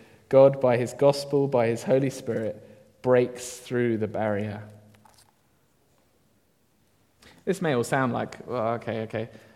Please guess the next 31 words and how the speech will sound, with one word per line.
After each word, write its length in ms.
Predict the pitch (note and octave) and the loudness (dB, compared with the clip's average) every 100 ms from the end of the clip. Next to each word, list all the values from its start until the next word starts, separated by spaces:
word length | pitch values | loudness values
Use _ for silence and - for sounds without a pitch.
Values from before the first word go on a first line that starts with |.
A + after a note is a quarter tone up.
| _ | _
it's 160 | - D3+ | -10 -4
all 140 | C#3+ | -2
in 80 | A#2 | -2
the 60 | A2 | -2
past, 460 | D#3+ D#3+ D3+ D#3 | 4 6 4 0
it's 120 | B2+ | -4
all 80 | D3 | -4
quite 240 | - A2 - | -2 -4 0
theological. 580 | B2+ B2 B2 - C3+ | 0 0 -2 -2 -2
Do 100 | C3 | 0
we 120 | C#3+ C#3+ | 0 2
really 240 | E3 D3+ | 2 0
need 180 | C#3+ C3 | -2 -2
to 100 | B2 | -2
remember 360 | B2 F#3 F#3 | 0 2 2
this? 180 | - - | 0 -4
Does 160 | - E3 | -2 2
it 100 | D#3 | 2
make 240 | E3+ E3+ - | 2 -2 -2
any 300 | F#3 G3+ F#3+ | 0 2 2
difference 580 | E3 G3 - C3 G#2 - | 2 2 0 -2 -4 -6
to 80 | C#3 | -4
my 160 | B2+ | -4
Christian 480 | B2 D3 - C#3 C3 | -2 -2 -2 -4 -2
walk 260 | C3+ - - | -2 -2 -4
with 120 | B2+ | -4
Jesus?" 580 | C3+ C3+ A2 A#2 - - - - - | -4 -4 -6 -12 -14 -20 -20 -20 -4
Well, 120 | D3 | 0
yes, 320 | E3 G#3+ A3 | 2 2 2
it 140 | G3+ - | -2 0
does. 560 | D3+ A2+ A2 - - | -2 -2 -6 -14 -20